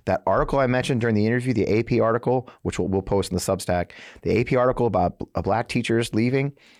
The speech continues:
that was in Philadelphia. It was in Florida.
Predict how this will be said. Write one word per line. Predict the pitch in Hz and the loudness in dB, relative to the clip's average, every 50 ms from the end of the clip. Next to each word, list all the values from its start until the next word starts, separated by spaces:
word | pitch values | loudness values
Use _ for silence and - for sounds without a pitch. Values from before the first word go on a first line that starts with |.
| - _ _ | -20 _ _
that | 107 120 | -2 -2
was | 143 131 | 0 0
in | 117 85 | -2 -2
Philadelphia. | - - 131 104 90 76 95 110 117 - - 78 69 76 - - _ _ - _ _ _ _ _ _ _ _ _ _ _ _ _ - | -2 0 0 0 2 2 2 2 0 0 -2 -4 -4 -4 -8 -14 _ _ -20 _ _ _ _ _ _ _ _ _ _ _ _ _ -4
It | - | -2
was | 104 113 | -2 -2
in | 147 139 | -2 -2
Florida. | - - 98 117 139 131 104 104 - | -2 0 0 2 2 0 -2 -4 -6